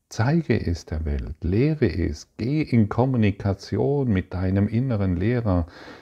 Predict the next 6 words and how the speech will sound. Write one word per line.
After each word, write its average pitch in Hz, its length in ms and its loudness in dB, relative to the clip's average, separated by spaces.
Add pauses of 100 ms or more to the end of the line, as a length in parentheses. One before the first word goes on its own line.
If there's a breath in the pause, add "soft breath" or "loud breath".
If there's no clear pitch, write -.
(120)
wende 120 480 4
dich 110 280 0
an 98 140 4
deinen 90 400 2
inneren 101 720 0 (2250)
Meister. - 720 -2